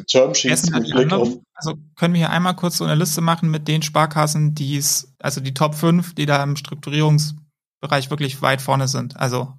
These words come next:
Speaker 2: Rhein-Nahe, Biberach?
Speaker 1: Aus meiner Sicht auch eine Sparkasse Pforzheim, dann wahrscheinlich in Norddeutschland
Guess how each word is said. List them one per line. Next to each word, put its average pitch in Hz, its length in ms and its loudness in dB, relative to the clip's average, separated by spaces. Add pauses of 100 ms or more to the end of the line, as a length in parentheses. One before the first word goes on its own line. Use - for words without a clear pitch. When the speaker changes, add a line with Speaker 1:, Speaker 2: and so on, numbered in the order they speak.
Speaker 2:
Rhein-Nahe, 147 520 2 (760)
Biberach? 202 500 0 (500)
Speaker 1:
Aus - 200 -6
meiner 107 120 4
Sicht 120 140 2
auch 113 60 -2
eine 113 160 2
Sparkasse 117 480 0
Pforzheim, 131 760 2 (100)
dann 110 200 -6
wahrscheinlich 110 380 -2
in 113 140 0
Norddeutschland 120 760 2